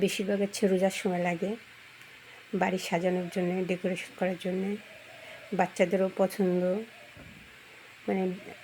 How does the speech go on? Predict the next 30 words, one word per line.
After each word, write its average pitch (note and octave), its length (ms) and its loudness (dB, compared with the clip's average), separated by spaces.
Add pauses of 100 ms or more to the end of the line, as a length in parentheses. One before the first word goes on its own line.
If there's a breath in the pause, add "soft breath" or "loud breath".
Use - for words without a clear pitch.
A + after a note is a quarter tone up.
(140)
যেরকম G3 260 4 (100)
বিয়ে G3 220 6
বাড়িতে F#3+ 300 4 (120)
লাইটিং F#3+ 260 4 (120)
করে A3+ 200 4
ওরকমই, G3 420 4 (380)
কিন্তু G3+ 200 0 (100)
এদেরটা F#3 500 0 (100)
অন্যরকম। F#3 480 4 (100)
এরা G3 140 2 (100)
হচ্ছে - 240 -6 (120)
গিয়ে F#3 200 4
রোজা F#3+ 200 6
রমজানের F#3 460 2
দিন F#3+ 100 2 (260)
ঘর F#3 160 4 (100)
সাজায়, F#3+ 360 0 (200)
ঘর F3 100 -2 (100)
সাজানো F#3+ 360 -2
অনেক G3+ 160 0 (100)
পছন্দ G3+ 260 2 (120)
করে F#3+ 220 2
আর F3+ 140 -4
কি, G3 80 -2 (480)
সৌদিরা G3 460 2
বেশিরভাগ, F#3+ 360 -4 (840 loud breath)
সৌদিরা, F#3+ 360 0 (840 loud breath)
আমাদের G3+ 280 0 (440)
বাঙালির G3 400 6 (100)
থেকে, G#3 200 -2